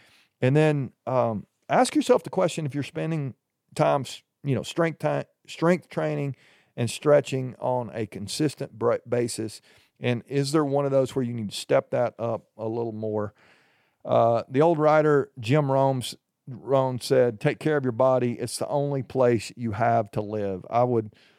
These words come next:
remind you that, that, that is true. It really is your, your physical life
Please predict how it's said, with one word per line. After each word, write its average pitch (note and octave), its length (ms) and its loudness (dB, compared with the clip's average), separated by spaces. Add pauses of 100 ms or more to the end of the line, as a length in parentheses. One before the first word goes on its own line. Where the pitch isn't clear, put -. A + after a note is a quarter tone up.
(160)
remind B2 540 2
you A#2+ 240 0
that, G#2+ 260 2 (120)
that, A2+ 260 -6 (100)
that B2+ 260 2
is A2+ 280 -6 (120)
true. C3 440 2 (680)
It C3 260 2
really C3+ 460 0
is B2+ 400 -4 (100)
your, A2 540 -6 (240)
your A2+ 300 -4
physical D3+ 520 -4
life B2 380 2